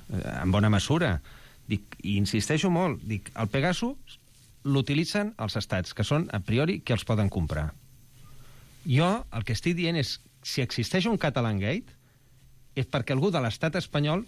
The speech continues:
que és el que vull que s'aclareixi o no, eh? I dic Catalangate com és espionatge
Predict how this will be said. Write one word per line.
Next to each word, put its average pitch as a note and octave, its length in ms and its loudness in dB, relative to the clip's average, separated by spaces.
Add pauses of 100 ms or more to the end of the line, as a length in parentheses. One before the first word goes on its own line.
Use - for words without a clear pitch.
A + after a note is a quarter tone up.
(120)
que - 80 -2
és - 100 -2
el C#3 140 -2
que B2+ 80 0
vull D#3+ 120 0
que - 120 -2
s'aclareixi B2+ 560 -2
o A#2+ 80 2
no, F#3+ 180 0
eh? C#3 140 -2
I C#3 80 0
dic C3+ 160 0
Catalangate C3 560 2
com C3+ 240 0
és B2 140 -4 (100)
espionatge C#3+ 800 0